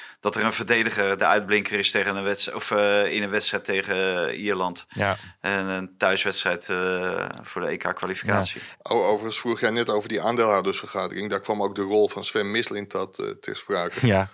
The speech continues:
Speaker 3: Alleen daar wilde de commissaris het nog niet over hebben, omdat hij in het vorige boekjaar maar één transfer heeft gedaan. Alleen van, eh, van Tahirovic. Dus ze wachten gewoon het, het onderzoek af.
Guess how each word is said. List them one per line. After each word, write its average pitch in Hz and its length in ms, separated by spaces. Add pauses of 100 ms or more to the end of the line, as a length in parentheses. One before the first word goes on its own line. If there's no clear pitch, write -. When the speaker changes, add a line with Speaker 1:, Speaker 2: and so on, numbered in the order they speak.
(140)
Speaker 3:
Alleen 98 300
daar 98 200
wilde 98 260
de 95 80
commissaris 98 480
het - 80
nog 95 140
niet 98 160
over 95 240
hebben, 98 200
omdat 92 240
hij 95 220 (360)
in 120 100
het 110 140
vorige 101 300
boekjaar 101 320
maar 98 140
één 107 160
transfer 104 460
heeft 101 140
gedaan. 87 400 (340)
Alleen 95 260
van, 98 240
eh, 90 80
van 95 180
Tahirovic. 101 720
Dus 92 320
ze - 180
wachten 95 300
gewoon 95 280
het, 101 280
het - 160
onderzoek 107 480
af. 95 340